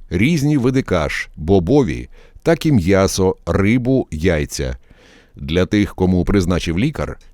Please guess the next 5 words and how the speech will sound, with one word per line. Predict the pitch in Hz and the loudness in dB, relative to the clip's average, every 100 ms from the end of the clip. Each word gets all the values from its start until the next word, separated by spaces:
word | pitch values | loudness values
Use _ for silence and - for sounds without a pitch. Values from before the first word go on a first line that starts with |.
| - | -6
надається | 82 90 135 175 - 160 | -2 0 0 -2 0 -2
дієтичне | 110 104 123 - 117 113 110 104 | -2 -2 -2 0 -2 -2 -4 -4
харчування. | 101 82 92 85 67 62 55 - - - _ _ _ - - _ _ _ - | -4 -4 -2 -2 -2 -6 -10 -16 -20 -20 _ _ _ -20 -20 _ _ _ 2
Умови | 110 104 90 78 | 4 6 4 2
харчування | 82 76 92 110 151 85 64 | -4 -4 0 0 0 -2 -4